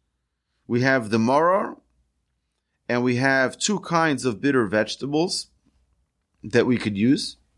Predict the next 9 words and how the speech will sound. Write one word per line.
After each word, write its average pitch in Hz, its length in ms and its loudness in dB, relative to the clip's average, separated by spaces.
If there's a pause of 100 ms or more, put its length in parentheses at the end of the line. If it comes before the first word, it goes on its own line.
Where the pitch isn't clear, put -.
(500)
We 107 140 -4
have 107 480 0
the 110 120 -4
charoses, 151 920 -2
which 113 200 -6
is 101 200 -4
a 95 80 -2
mixture 135 640 0
of, 98 460 2